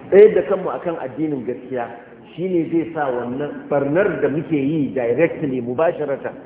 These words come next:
na yin abin da bai dace ba, shari'a ba za ta bar mu mu yi ba. Haka zalika barnar da take zuwa jaza'an wifaqa daga Allah, sakamako akan abin da muka yi, da yake ɗanɗana mana sashen abin da muka yi,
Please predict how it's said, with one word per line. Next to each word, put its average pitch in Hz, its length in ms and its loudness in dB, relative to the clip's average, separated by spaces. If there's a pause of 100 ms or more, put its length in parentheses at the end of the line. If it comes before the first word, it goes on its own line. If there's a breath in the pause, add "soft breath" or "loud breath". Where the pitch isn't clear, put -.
(760)
na 135 160 2
yin 180 300 6
abin 147 260 0
da 147 80 4
bai 120 220 0
dace 131 400 -6
ba, 98 260 -8
shari'a 123 280 -4
ba - 100 -8
za 135 100 -2
ta 113 140 -8
bar 110 100 -6
mu 101 140 -10
mu 90 100 -12
yi 85 140 -12
ba. 87 80 -16 (680)
Haka 180 260 -2
zalika 170 420 2
barnar 160 600 0
da 147 80 -4
take 139 420 -4
zuwa 139 240 2 (540)
jaza'an 151 680 -2
wifaqa 139 800 -2
daga 117 260 -2
Allah, 156 300 -2 (600)
sakamako 151 640 4
akan 175 320 -4
abin 139 260 -2
da 139 100 4
muka 127 220 -4
yi, 85 100 -8 (420)
da 127 100 0
yake - 260 6
ɗanɗana 170 420 2
mana 143 280 -4
sashen 147 340 -2
abin 131 300 -4
da 123 80 0
muka - 180 -6
yi, 95 80 -8